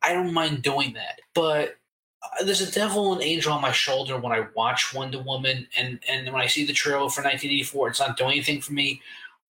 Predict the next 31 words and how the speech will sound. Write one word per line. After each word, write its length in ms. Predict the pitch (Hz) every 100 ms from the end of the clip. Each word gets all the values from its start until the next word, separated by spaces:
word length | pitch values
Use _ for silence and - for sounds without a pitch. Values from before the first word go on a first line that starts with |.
| _
But 100 | 165
if 100 | 156
it 100 | 156
helps 540 | - 147 170 180 - -
H 280 | 160 -
B 120 | 165 156
O 120 | 123
Max 800 | 110 113 147 - - - - - - - -
and 120 | 151 143
it 40 |
helps 300 | 135 143 -
get 160 | 151 147
this 220 | 143 151
movie 280 | 143 131 -
out 240 | 117 127 -
there, 380 | 156 156 160 - - - -
I'm 120 | 156
kind 220 | 147 175 202
of 100 | -
hoping 280 | 180 175
that 140 | 156 147
Disney 300 | 147 151 147
Plus 320 | - 139 -
will 80 | 131
do 220 | 123 139
this 140 | 135
for 200 | - 127 -
Black 240 | 127 117 -
Widow, 440 | 110 120 147 160 - _ _ _ _ -
which 160 | 143
would 160 | 147 139